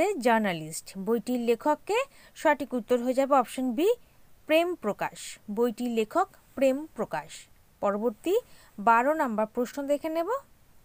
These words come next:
কোন নন ব্যাংকিং সংস্থা আমেরিকান এক্সপ্রেস, এমএক্স কার্ড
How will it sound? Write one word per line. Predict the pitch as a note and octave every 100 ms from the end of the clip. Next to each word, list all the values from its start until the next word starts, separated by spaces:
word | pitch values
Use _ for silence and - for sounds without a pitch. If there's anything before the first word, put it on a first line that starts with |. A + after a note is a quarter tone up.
| _ - - - - _ - - - - - - - - _ _ - - _ _ _ _ _ - - - _ _ - _ - _ _ -
কোন | F4 A4 B4 F#4
নন | D4 D4+ F#4 G4
ব্যাংকিং | C4+ A#3 G#3+ C#4+ D#4+ F4 -
সংস্থা | A#3+ G#3 - A#3 C4 F#4+ - - - A#3+
আমেরিকান | C4+ E4 F4 F4+ F4+ F#4 -
এক্সপ্রেস, | A3+ - - G#3+ B3 F4 - - - - B3
এমএক্স | B3+ B3+ - - - _ _ C#4+
কার্ড | C#4+ E4